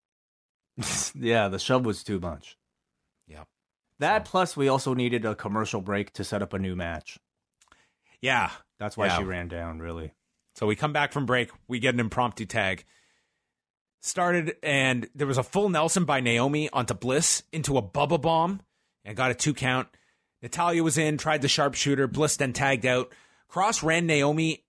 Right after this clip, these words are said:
Speaker 2: uh, Natalya into Naomi, sending her off the apron to the floor and followed with a running bulldog. Natalya kicked out of that. High cross from Nikki, then the spinning neck breaker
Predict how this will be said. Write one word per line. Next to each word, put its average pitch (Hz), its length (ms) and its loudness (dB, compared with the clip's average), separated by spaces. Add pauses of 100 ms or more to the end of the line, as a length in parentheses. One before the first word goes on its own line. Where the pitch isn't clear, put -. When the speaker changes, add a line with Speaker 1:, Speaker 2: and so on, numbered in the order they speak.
Speaker 2:
uh, 147 200 2
Natalya 151 640 0
into 220 300 0
Naomi, 113 400 2
sending 156 320 0
her 147 140 2
off 131 140 0
the 127 120 0
apron 131 220 0
to 131 100 -2
the 123 80 2
floor 120 420 2
and 113 140 -4
followed 139 300 2
with 120 120 0
a 113 60 2
running 131 280 0
bulldog. 120 600 0
Natalya 139 400 0
kicked - 300 -4
out 131 100 2
of 120 60 -2
that. 123 340 2 (300)
High 165 160 -2
cross 151 320 -2
from 131 140 -6
Nikki, 185 440 0 (300)
then 156 120 -2
the 135 60 -4
spinning 147 400 -2
neck 202 240 -2
breaker 190 460 2